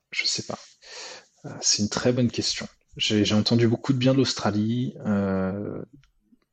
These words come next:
c'est peut-être quelque chose que j'aurais envie d'essayer.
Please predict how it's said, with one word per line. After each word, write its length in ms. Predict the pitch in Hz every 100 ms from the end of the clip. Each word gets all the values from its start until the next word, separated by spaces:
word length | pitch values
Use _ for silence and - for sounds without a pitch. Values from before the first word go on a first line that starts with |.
| _ - - - _ _ _ _ _ _ _ _ -
c'est 300 | - - -
peut-être 200 | 113 110
quelque 200 | - -
chose 200 | - 107
que 120 | -
j'aurais 180 | 104 98
envie 240 | 95 98 101
d'essayer. 520 | 104 - 98 95